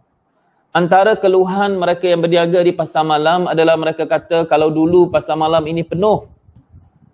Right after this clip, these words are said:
Tapi kini pasar malam itu sudah tidak penuh, eh, dengan orang yang berniaga. Bila ditanya ke mana orang yang berniaga dulu, mereka mengatakan orang ini sudah tidak boleh berniaga lagi.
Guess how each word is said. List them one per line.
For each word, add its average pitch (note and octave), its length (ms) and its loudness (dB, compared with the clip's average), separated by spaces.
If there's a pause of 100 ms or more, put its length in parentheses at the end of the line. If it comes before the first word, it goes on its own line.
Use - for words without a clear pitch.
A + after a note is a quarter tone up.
Tapi G3 240 2
kini A3 400 0
pasar F#3+ 320 0
malam G3+ 320 0
itu G#3+ 400 -2
sudah F#3 400 0
tidak F3 320 -2
penuh, F3+ 240 -4 (240)
eh, D3+ 160 -8 (160)
dengan E3+ 240 -4
orang E3 320 0
yang D3 160 -6
berniaga. A#2+ 400 -6 (560)
Bila G3 240 4
ditanya G#3+ 640 2
ke - 80 -4
mana A3 400 0
orang F#3+ 240 2
yang F#3+ 160 -4
berniaga F#3 480 0
dulu, F#3+ 400 -2 (480)
mereka F3+ 320 2
mengatakan F#3 480 0
orang F3 320 -2
ini F#3 240 -2
sudah E3+ 320 -2
tidak E3 240 -2
boleh F3 320 2
berniaga C#3+ 480 -4
lagi. A2 320 -4